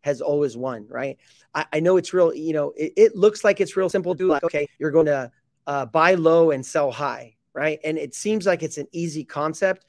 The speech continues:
but when we're talking about money and finance, um, emotions come in. And then when emotions come in,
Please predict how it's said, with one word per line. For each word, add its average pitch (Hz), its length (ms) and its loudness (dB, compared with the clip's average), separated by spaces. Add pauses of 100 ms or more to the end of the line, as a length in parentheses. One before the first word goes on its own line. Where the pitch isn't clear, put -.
(220)
but 175 120 4
when 165 80 -2
we're 160 180 0
talking 175 320 -4
about 165 240 -2
money 151 360 0
and 131 120 -8
finance, 160 680 -6 (480)
um, 139 300 -4 (200)
emotions 151 560 2
come 127 240 -8
in. 117 280 -10
And 147 180 -4
then 156 100 2
when 156 140 0
emotions 170 480 0
come 139 240 -6
in, 135 240 -8